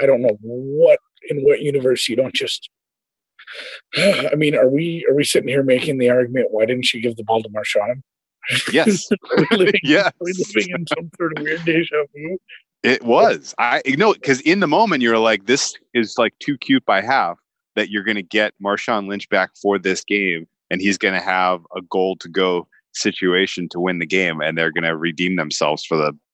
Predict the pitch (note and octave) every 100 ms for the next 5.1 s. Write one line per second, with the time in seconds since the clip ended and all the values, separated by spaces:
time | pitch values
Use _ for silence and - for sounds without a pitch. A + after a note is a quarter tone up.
0 | _ - F2 D2+ D2 D2 - - _ D#2
1 | D#2 D#2 D2 E2 D#2+ D2+ E2+ E2+ D#2+ D#2
2 | D#2+ E2 D2+ E2 D#2 A#2 - C2+ - C#2
3 | C#2 C2 - D2 D#2+ A2 A#2+ B2 B2+ A2
4 | A2+ G2+ - C#3+ G#2 F#2+ - A2 - F#3